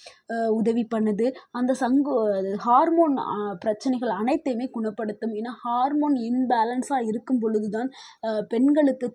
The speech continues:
தைராய்டு, பி சி ஓ டி ப்ராப்ளம், அப்புறம் உடல் எடை அதிகரிக்கிறது, இந்த மாதிரியான எக்கச்சக்கமான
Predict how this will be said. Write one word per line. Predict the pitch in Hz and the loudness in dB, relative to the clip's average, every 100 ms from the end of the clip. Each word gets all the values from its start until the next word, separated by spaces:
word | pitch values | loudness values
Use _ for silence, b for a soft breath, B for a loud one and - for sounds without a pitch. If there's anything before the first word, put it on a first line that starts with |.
| 226 | -4
தைராய்டு, | 214 233 226 208 202 214 220 220 B - | -2 -2 0 -2 2 4 2 -2 B 4
பி | 269 269 | 6 6
சி | 269 | 4
ஓ | 226 214 | 6 6
டி | 208 202 | 6 0
ப்ராப்ளம், | 208 208 208 214 226 B B | 0 0 0 0 -2 B B
அப்புறம் | 240 - 247 233 | -4 0 0 2
உடல் | 233 302 277 | 4 6 4
எடை | 226 226 | 2 -2
அதிகரிக்கிறது, | 247 - 202 240 262 233 233 208 226 | -2 -4 -4 0 0 0 -2 -2 -2
இந்த | 240 320 339 | 2 2 4
மாதிரியான | 285 226 233 247 247 226 240 | 2 0 -2 -4 -4 -4 -4
எக்கச்சக்கமான | 214 220 320 311 294 262 247 233 220 | -6 0 -2 -2 -8 -4 -2 -2 -4